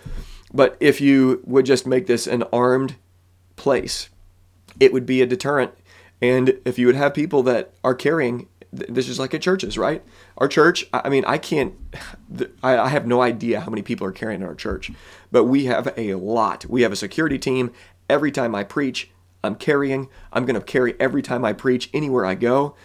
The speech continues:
because I am a shepherd of the sheep, not just spiritually, but also physically. I wanna do whatever I can to take care of my family, to take care of our church, and we welcome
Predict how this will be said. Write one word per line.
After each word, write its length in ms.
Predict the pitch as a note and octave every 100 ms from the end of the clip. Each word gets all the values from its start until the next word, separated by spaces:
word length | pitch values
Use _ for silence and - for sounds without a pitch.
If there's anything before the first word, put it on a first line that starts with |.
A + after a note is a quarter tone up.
| - _
because 320 | B2 C3 B2 -
I 140 | B2
am 240 | D3 B2+ B2+
a 80 | A#2+
shepherd 400 | - C#3+ D3 B2+
of 40 |
the 60 | A2
sheep, 380 | - D#2+ - - _ _ _ -
not 240 | C3 E3+
just 340 | D3 C3 -
spiritually, 640 | - - F3 F#3+ G#2 F#2 B2+ - - -
but 100 | G#2
also 440 | D3+ F#3 A#2 A#2+
physically. 520 | F#3+ D#3 F3 - F#2
I 60 | A#2
wanna 180 | D#3+ C#3
do 140 | C#3+
whatever 260 | C3+ B2+ A#2
I 60 |
can 340 | A#2 C#3+ C3 B2 - -
to 80 | A#2
take 220 | C#3 -
care 180 | C3+ C#3
of 60 |
my 160 | A2 G#2+
family, 500 | - D#3 F#3+ A3 G#3 _ _
to 80 | -
take 240 | F#2+ B2 -
care 240 | B2+ A#2+
of 100 | G#2+
our 100 | -
church, 500 | - E3 F#3 F#3+ - - - -
and 380 | B2 A#2 A#2 - - -
we 260 | B2 C3+
welcome 600 | C3 B2+ C3+ A2+ F#2 -